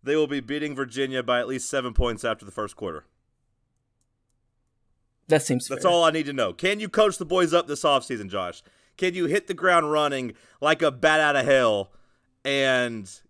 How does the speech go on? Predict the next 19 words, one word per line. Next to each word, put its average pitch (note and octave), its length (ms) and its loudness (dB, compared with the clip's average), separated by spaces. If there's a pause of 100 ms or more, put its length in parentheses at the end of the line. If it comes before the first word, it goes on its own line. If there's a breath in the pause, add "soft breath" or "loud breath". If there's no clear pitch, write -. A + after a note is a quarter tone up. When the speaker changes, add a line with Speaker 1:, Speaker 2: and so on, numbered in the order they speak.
(100)
Speaker 1:
go D3+ 220 4
fast C#3 680 0
and C3 140 -10
score C3 640 2
and A#2 200 -6
get D3 180 -4
stops C3+ 500 -2
and B2 100 -12
score C3 320 -2
some B2 200 -8
more. F#2 380 -10 (920)
Let's C#3+ 160 -8
make G3 200 0
a F3+ 40 -2
statement F3 580 2
that A#2+ 160 -12
Tennessee D3+ 400 -2
is A2+ 120 -2
back A#2 340 0